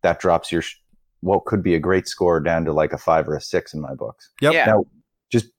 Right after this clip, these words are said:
Speaker 1: back to the, to what we're talking about now, this potential Targaryen show. The thing that does interest me the least about this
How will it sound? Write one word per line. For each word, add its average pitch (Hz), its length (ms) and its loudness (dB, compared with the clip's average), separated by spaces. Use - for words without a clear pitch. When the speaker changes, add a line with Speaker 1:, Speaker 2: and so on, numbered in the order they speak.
Speaker 1:
back 131 220 2
to 139 80 0
the, 98 220 0
to 95 120 0
what 90 160 2
we're 98 80 2
talking 95 300 2
about 85 140 2
now, 90 180 2
this 82 120 0
potential 92 380 -6
Targaryen 85 560 -2
show. 78 160 -4
The 85 120 -4
thing 151 180 -2
that 104 160 -2
does 101 200 2
interest - 440 -6
me 90 100 -2
the 76 140 -4
least 120 320 -2
about 71 280 -4
this - 340 -4